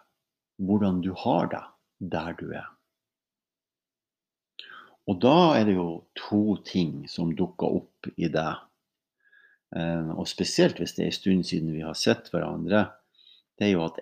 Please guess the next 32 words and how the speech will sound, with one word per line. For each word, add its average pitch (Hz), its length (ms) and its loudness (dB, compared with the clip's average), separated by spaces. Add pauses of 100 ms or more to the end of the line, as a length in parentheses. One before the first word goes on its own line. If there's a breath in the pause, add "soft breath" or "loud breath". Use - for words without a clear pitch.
enten 98 340 4
så 85 200 0
er 85 80 0
det 95 100 6
ubehagelig, 87 840 2 (640)
eller 170 240 0
så - 180 -2
er 90 80 -6
det 92 120 -4
behagelig. - 680 -2 (1900 loud breath)
Og 104 360 6 (240)
det 104 240 4
som 120 200 2
er 104 120 4
viktig 131 400 2
da, 113 200 8
hvis 87 200 0
at 85 120 -4
du 110 240 4
føler 98 640 2
at - 180 -12
det 80 80 -2
er 80 280 -4
ubehagelig, 107 1160 2 (1120)
så - 400 -2
må 95 160 2
du 110 160 4
bruke 117 360 0
lengre 95 800 2
tid 101 400 0
på 82 120 -8
å 80 300 -4